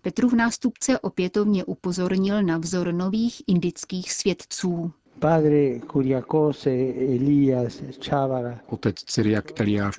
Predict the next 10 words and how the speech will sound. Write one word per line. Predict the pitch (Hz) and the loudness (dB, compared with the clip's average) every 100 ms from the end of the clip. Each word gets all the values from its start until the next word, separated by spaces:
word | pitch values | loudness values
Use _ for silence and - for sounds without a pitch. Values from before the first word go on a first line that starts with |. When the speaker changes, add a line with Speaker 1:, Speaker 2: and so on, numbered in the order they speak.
| - | -4
Speaker 3:
Chavara | 110 101 107 120 - | -2 0 2 0 -2
a | 98 | -4
řeholnice | 95 95 101 98 87 123 | -2 0 0 0 0 -2
z | - | -2
institutu, | - 101 - 98 95 95 | -4 -4 -2 -2 -2 -2
který | - 92 90 | -2 -4 -2
založil, | 90 87 87 98 101 110 - - | -2 -2 -2 0 0 -2 -10 -12
sestra | 139 110 - 95 | -6 -4 -4 -4
Eufrázie | 104 101 - 107 104 101 104 - | -4 -6 -2 0 0 2 2 0
Eluvatigal, | - 98 92 92 101 92 92 98 | -2 -2 -2 -4 -4 -2 -2 -2